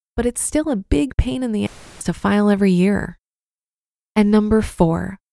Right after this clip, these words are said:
building trust remotely. It's hard to build a trustworthy real estate team, especially when doing it all over the phone.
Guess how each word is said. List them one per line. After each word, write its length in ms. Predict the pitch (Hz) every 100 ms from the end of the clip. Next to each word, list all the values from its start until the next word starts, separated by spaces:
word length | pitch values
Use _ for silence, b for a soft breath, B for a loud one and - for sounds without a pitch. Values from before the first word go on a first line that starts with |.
| -
building 480 | 208 226 240 262 262
trust 540 | - 202 190 - -
remotely. 760 | 185 180 165 165 - 170 180 175 _ _ _ _ _ _ _ _ _ -
It's 220 | 254 -
hard 400 | - 226 247 254
to 100 | 247
build 400 | 196 214 226 208
a 100 | 196
trustworthy 720 | - 202 202 - 190 196 208
real 220 | 175 185
estate 380 | 208 - 170 -
team, 320 | - 170 180 - _ -
especially 540 | 233 - 247 277 302
when 160 | 277 247
doing 280 | 202 247 226
it 100 | 185
all 200 | 190 202
over 180 | 220 220
the 80 | 202
phone. 540 | - 190 214 180 175